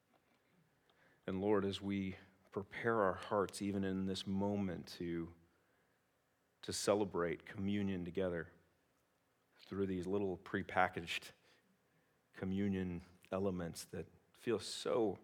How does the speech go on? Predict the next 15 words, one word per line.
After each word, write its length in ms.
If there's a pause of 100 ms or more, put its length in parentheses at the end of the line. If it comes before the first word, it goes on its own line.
(520)
<laughs> 540
prepackaged 680 (840)
and 120
insignificant. 720 (1040)
And 140
yet, 220
Lord, 200
what 200
we're, 140
what 320
we're 120
doing 380
right 220
here 420
as 340